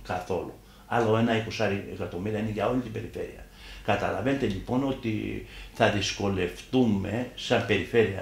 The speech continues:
εννοώ, να μπορέσουμε να δώσουμε δρόμους. Γιατί η Ευρώπη ουσιαστικά μας είπε ότι πήρατε πάρα, πάρα, πάρα πολλά λεφτά για δρόμους, έπρεπε να τα έχετε τελειώσει.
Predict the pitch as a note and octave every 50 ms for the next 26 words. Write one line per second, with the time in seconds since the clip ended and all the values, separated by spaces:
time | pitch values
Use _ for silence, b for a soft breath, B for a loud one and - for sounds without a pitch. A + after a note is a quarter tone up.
0 | F2+ F2 F2 F2 E2+ E2 E2 F2+ A2 C3 D#3 D#3 B B B B B B B B
1 | - A2+ A2+ G#2+ G#2+ F#2 F#2 F#2+ G2+ B2+ C#3+ - - C#3 B2+ A2+ G#2 G2+ A2+ C3
2 | C3 - B2+ B2 A2+ F#2+ G#2 G#2 G#2 F#2 E2+ - - F#2+ G#2+ G2+ - C#3+ C3 A#2+
3 | A2 F2+ F#2 G#2 A2 A#2+ C3 C3 - F3+ F#3+ B B B B B B B B -
4 | A2 A2 - G#2+ G2 - - - C3+ D3 C#3+ C3+ C3+ B2 A#2+ - - - - -
5 | - B2+ B2+ - - E3 - - D3+ C#3+ C#3+ C#3 B2+ - E3 F3 E3+ D#3+ E3 D3+
6 | - - F3+ F#3 F3+ E3 C#3+ B2+ B2+ - B2 A#2+ A2 G#2 G2+ A2 G#2+ G#2 G2 F#2+
7 | F#2+ - G2 G2 F#2+ F#2+ F#2+ F#2 - - G2+ E2+ - - - - - G#2+ A2+ F#2+
8 | F2+ F2 G2+ B2 D#3 F#3+ G#3 G#3 - - - G3 G3 G#3 G3+ G3 F#3 F3+ G3 G3
9 | G3 F#3+ - - G3 F#3+ F#3 - - - -